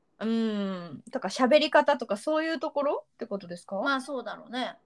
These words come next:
Speaker 1: えー、それを。
Speaker 2: でも、喋り方と声って大体一緒じゃない？
Speaker 1: うん。いやー、違うくないですか？
Speaker 2: え？
Speaker 1: え、喋り方と声ですよね。あ、なんか、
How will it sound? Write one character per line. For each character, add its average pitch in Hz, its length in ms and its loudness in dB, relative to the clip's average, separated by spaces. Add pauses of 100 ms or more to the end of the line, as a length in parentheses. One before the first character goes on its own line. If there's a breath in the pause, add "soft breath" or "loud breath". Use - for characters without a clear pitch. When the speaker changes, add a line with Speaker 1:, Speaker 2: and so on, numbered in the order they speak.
(140)
Speaker 1:
え 208 400 4
ー、 - 20 -6
そ 330 140 0
れ 339 100 10
を。 339 240 12 (640)
Speaker 2:
で 233 80 4
も、 240 100 8
喋 320 140 8
り 403 140 -2
方 453 340 0
と 427 120 -6
声 453 300 2
っ - 40 -12
て 233 120 -6
大 214 240 0
体 247 180 0
一 247 180 -6
緒 - 20 -2
じ 240 80 -4
ゃ 240 80 0
な 165 160 -8
い？ - 20 -14
Speaker 1:
う - 40 -14
ん。 - 800 -12
い - 20 2
や 202 180 4
ー、 392 380 6
違 - 20 -6 (200)
う - 20 -6
く 392 80 -6
な 359 120 10
い 349 40 4
で 339 60 0
す 233 120 -4
か？ 220 460 4
Speaker 2:
え？ 254 240 12 (720)
Speaker 1:
え、 311 80 2
喋 311 300 -4
り 381 140 -2
方 392 260 -4
と 370 120 -12
声 339 220 -2
で 214 120 -2
す 196 100 -10
よ 160 80 -8
ね。 143 240 -10 (1600)
あ、 180 280 4 (240)
な 240 140 8
ん 226 80 2
か、 180 260 2